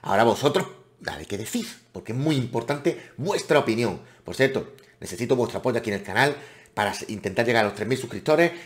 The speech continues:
En el canal principal hoy hemos, aunque no sepáis muy bien, pero hemos alcanzado los cincuenta y un mil y ahí vamos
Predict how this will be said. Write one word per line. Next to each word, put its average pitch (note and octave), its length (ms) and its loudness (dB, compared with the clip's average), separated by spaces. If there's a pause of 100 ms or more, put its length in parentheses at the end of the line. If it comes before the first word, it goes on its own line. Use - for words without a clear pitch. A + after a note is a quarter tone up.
En G2+ 60 0
el G#2+ 100 4
canal A#2 240 4
principal B2 540 4
hoy C3+ 380 10
hemos, C3 420 4
aunque F#2 180 -4
no F#2 100 0
sepáis F#2+ 240 2
muy F#2 120 0
bien, A#2+ 160 2
pero F#2 260 0
hemos A2 220 0
alcanzado A2 380 0
los G#2 200 2
cincuenta A2 680 2
y G3+ 60 8
un A#2 240 4
mil G3 340 8 (320)
y F#2 100 -6
ahí G#2 120 2
vamos F3 400 6